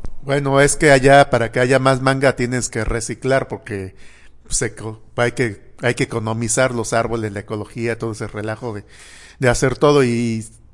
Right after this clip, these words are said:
y a lo mucho que podría llamarle coleccionables serían los tomos recopilatorios de cada serie, que ya tienen portadas bonitas, tienen mejor presentación y todo eso, y, y realmente coleccionables, a lo mejor juegos de video, figuras y todas esas jaladas.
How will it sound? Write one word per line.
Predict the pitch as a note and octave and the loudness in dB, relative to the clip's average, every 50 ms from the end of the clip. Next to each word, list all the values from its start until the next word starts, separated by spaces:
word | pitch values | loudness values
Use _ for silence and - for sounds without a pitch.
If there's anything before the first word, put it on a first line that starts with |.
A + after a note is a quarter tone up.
| - - - - - - - - | -20 -20 -20 -20 -20 -20 -14 -6
y | - B2 C3 C3 C3 C3 C3+ C#3 C#3+ | -2 2 2 4 4 4 4 6 6
a | C#3+ C3+ | 6 6
lo | C3+ C#3 C#3 | 6 6 4
mucho | D3 E3+ F#3 - - F#3+ - | 4 2 2 4 4 4 4
que | - - | 2 0
podría | - C#3+ C3+ C3 D3+ D#3 | 2 4 4 6 6 6
llamarle | D3+ D3+ C#3 C#3+ D3+ D#3 E3 E3 D#3 | 6 4 4 4 4 2 2 0 -2
coleccionables | - B2+ A#2 A#2 A2+ - - B2+ G#2+ A2+ B2 C3 C3 D3 E3+ E3 - - - - - - - | 0 -2 -2 -2 -2 -4 -6 -6 -4 -2 0 0 0 0 -2 -4 -6 -10 -20 -20 -20 -20 -16
serían | - - C#3 B2 A#2+ B2 B2+ C#3 C#3 C3+ | -8 -4 -2 -2 0 0 2 2 2 2
los | B2+ A2+ - | 0 -2 -2
tomos | - C3+ C3 C3+ C3+ B2+ A2 | -2 -4 -2 -2 -2 -4 -4
recopilatorios | A2+ A2 G#2+ - G2+ - A#2+ A2+ A2 G#2+ G#2 - B2+ A#2+ A#2+ A#2+ A#2+ A2+ G2 | -4 -6 -6 -6 -8 -6 -4 -2 -2 -2 -2 0 0 0 2 0 0 -2 -2
de | G2+ G2 | -6 -6
cada | - - A#2 A2+ A#2 A2+ | -4 -2 0 0 0 0
serie, | - A#2 A2+ A2+ A#2+ A#2 A2+ | -2 -2 -2 -2 -2 -2 -4
que | G#2+ A2+ G#2+ G2 | -6 -10 -10 -8
ya | G2 G2+ | -8 -8
tienen | - A#2+ A2 A2 G#2 | -6 -6 -8 -8 -8
portadas | - A2+ - - - A2 A2 A2 G#2 | -10 -10 -10 -6 -4 -4 -4 -4 -4
bonitas, | G2+ G#2 G#2+ A2 A2+ A2+ A2 - A2 G#2+ - - - - - - - - | -6 -6 -8 -6 -8 -8 -8 -6 -6 -8 -8 -10 -16 -20 -20 -20 -14 -10
tienen | - A#2+ A2 A2 A2 | -6 -6 -4 -4 -6
mejor | G#2+ G#2 - - A#2 G#2+ | -6 -6 -4 -4 -4 -4
presentación | - A#2+ G#2+ - A2+ G#2 G2+ G2 G#2+ G#2 - A#2+ A2+ | -4 -4 -6 -4 -6 -6 -6 -4 -4 -4 -4 -4 -4
y | A2+ A2 | -6 -6
todo | - B2 A#2 A2+ A2 A2+ | -4 -4 -4 -2 0 0
eso, | A2+ A#2 A2+ - C3 B2 | -2 -2 -2 -4 -4 -4
y, | A2+ G#2 G2+ G#2 - - - - - - - - - - | -4 -4 -6 -10 -14 -20 -20 -20 -20 -20 -20 -20 -16 -8
y | - A#2+ A#2+ | -4 -4 -2
realmente | A#2 B2+ C#3 C#3 C#3+ C#3 C#3+ C#3+ C3+ - C#3 B2 A#2+ - | 2 4 4 4 4 2 -2 -4 -2 0 0 0 0 -2
coleccionables, | - A#2+ B2 A#2+ A#2+ A#2 - - C3 A#2 A#2+ B2+ C3+ C3+ C3+ C#3 C3+ - | -4 -4 -2 -2 -2 -4 -6 -8 -8 -8 -4 -2 -2 0 0 0 0 0
a | A#2+ | -2
lo | A#2 A2+ | -4 -4
mejor | A2 A2+ A2+ A2 A#2+ A2+ | -4 -4 -4 -6 -6 -6
juegos | - C3 B2 A#2 A2+ B2 A#2 | -4 -4 -4 -2 -2 -4 -4
de | G2+ A2 G#2 | -4 -4 -4
video, | G#2 A2 G#2+ A2 A2+ A2+ A2+ A#2 A#2 | -4 -4 -4 -2 -2 0 0 -2 -2
figuras | A2 A2 G#2+ G2+ G2+ G2 G#2 A2 A2+ A2 G#2+ - - | -4 -6 -8 -10 -10 -8 -8 -6 -6 -6 -6 -8 -8
y | |
todas | G#2+ - A2+ G#2+ | -10 -10 -10 -10
esas | - A2+ - | -10 -10 -10
jaladas. | - - G#2 A2 A2 A2 G#2 - - | -10 -10 -8 -8 -10 -10 -12 -12 -10